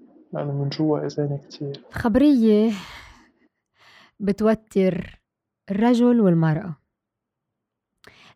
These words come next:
Speaker 2: أكيد في رجال عم تسمعني وفي نسوان عم تسمعني، بس عندي اليوم حديث خاص مع الرجل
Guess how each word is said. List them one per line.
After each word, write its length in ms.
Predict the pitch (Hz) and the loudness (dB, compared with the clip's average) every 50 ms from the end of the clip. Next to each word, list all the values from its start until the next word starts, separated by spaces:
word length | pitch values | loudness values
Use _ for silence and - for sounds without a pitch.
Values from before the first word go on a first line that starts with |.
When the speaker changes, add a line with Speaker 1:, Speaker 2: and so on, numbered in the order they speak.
| - | -6
Speaker 2:
أكيد 240 | 247 254 - 302 294 | -4 -2 -2 -2 -4
في 200 | - - 269 233 | 0 4 4 4
رجال 540 | 220 214 185 233 240 226 214 202 202 220 247 | 4 4 4 4 4 4 4 4 2 2 0
عم 160 | 226 190 185 | 0 -2 -2
تسمعني 840 | 175 - 190 - - 208 202 196 185 175 160 160 160 160 175 202 208 - _ _ _ _ _ _ _ _ _ _ _ | -4 -6 -8 -4 -2 0 0 2 2 0 0 -2 -2 -4 -4 -6 -8 -12 _ _ _ _ _ _ _ _ _ _ _
وفي 300 | - 208 175 - - 214 | -14 -14 -12 -8 -6 -4
نسوان 440 | 202 196 - - - 233 220 214 196 | -4 -4 -6 -8 -6 -4 -2 -2 -2
عم 160 | 170 160 170 | -2 -4 -6
تسمعني، 720 | 170 - - - - 185 170 165 156 160 160 165 180 208 208 _ _ _ _ _ _ _ _ _ _ _ _ _ _ _ _ _ _ _ _ _ _ _ _ _ _ _ _ _ _ _ _ _ _ | -8 -12 -12 -8 -6 -4 -4 -2 -4 -4 -4 -6 -6 -8 -10 _ _ _ _ _ _ _ _ _ _ _ _ _ _ _ _ _ _ _ _ _ _ _ _ _ _ _ _ _ _ _ _ _ _
بس 180 | - 202 - 220 | -12 -10 -8 -6
عندي 340 | 220 240 254 254 240 208 208 | -2 0 2 2 2 4 2
اليوم 320 | 196 202 220 233 233 214 | 2 2 2 2 0 -2
حديث 460 | - - - 202 180 214 226 196 - | -4 -6 -10 -8 -4 -4 -4 -6 -6
خاص 720 | - - 247 220 202 180 185 185 - - - - - - _ _ _ _ _ _ _ _ _ _ _ _ _ _ _ _ _ _ _ _ _ _ _ | -8 -4 -2 -2 0 0 -2 -4 -8 -14 -20 -20 -20 -20 _ _ _ _ _ _ _ _ _ _ _ _ _ _ _ _ _ _ _ _ _ _ _
مع 300 | 208 208 208 202 190 196 | -6 -4 -2 -2 -2 -2
الرجل 640 | 190 190 202 220 233 220 202 214 208 208 208 208 214 | -2 0 0 0 0 0 0 0 0 0 0 -2 -4